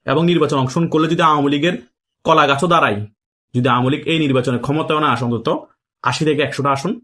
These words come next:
চোখ বন্ধ করেও পেয়ে যাবে, অন্তত বিরোধী দলে থাকবে, এর পরবর্তীতে আওয়ামী লীগ ক্ষমতায় চলে আসবে।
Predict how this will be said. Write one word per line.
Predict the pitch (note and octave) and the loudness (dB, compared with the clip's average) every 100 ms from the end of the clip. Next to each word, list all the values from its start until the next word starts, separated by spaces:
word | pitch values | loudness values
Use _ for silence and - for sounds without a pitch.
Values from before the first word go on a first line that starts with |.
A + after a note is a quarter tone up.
| - | -4
চোখ | D3 | -2
বন্ধ | A2+ A#2 A#2+ | 0 0 0
করেও | B2+ F3 - _ _ - | 0 -2 -6 _ _ -2
পেয়ে | C#3+ A#2+ | 0 2
যাবে, | A2+ | 2
অন্তত | A#2+ A#2+ | 0 0
বিরোধী | A#2+ C#3 C3+ | 0 2 2
দলে | C3+ | 2
থাকবে, | B2+ A2 A#2+ | 0 -2 -2
এর | B2+ | 0
পরবর্তীতে | C#3+ B2+ A#2+ A#2+ G2+ - - - | 0 0 0 -2 -4 -6 -16 -8
আওয়ামী | A2+ A2 A#2 | -2 0 0
লীগ | C3+ | -2
ক্ষমতায় | C3+ A#2+ A#2+ A2+ | 0 0 0 -2
চলে | A#2 A2 | -2 -2
আসবে। | G2+ | -4